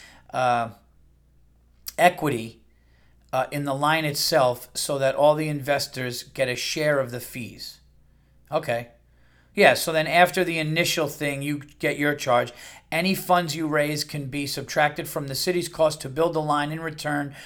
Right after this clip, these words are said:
for a percentage of equity. Or, uh, over time, you and the investors collect your cut and fees and eventually turn profit. Each month, a few hundred thousand people buy monthly subway passes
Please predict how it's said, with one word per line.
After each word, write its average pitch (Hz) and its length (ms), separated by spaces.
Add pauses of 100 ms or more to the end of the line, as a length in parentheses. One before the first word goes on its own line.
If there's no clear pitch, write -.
(160)
for 139 220
a 139 60
percentage 135 600
of 131 200
equity. 127 480 (380)
Or, 139 680
uh, 127 320
over 180 340
time, 139 540 (160)
you 151 220
and 156 100
the 156 100
investors 139 500
collect 156 420
your 151 120
cut 143 340
and 135 180
fees 127 440
and 123 160
eventually 123 500
turn 120 240
profit. - 400 (400)
Each 202 280
month, 180 380
a 123 80
few 165 260
hundred 170 300
thousand 151 380
people 151 280
buy 135 220
monthly 147 400
subway 143 400
passes 139 500